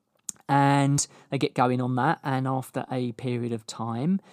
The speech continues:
um, perhaps they suffer some kind of setback. So in the getting fit, it, it might be,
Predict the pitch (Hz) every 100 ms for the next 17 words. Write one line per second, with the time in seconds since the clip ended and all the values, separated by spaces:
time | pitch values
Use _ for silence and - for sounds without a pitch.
0 | - - _ - 127 127 131 131 131 127
1 | - 151 - - 127 - 123 - - 117
2 | 110 110 110 - - - - - - _
3 | - 131 123 123 127 - 127 120 - 208
4 | 202 139 - _ 131 - 135 131 - 117
5 | 123 123